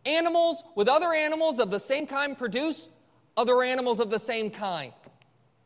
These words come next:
Kinds don't mix. Satan doesn't have any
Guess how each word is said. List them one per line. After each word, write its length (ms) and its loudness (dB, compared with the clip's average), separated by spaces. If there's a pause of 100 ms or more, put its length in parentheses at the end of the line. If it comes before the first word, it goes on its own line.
(800)
Kinds 680 0 (360)
don't 460 4 (300)
mix. 800 -4 (1120)
Satan 680 -2 (240)
doesn't 420 6
have 520 -2
any 480 0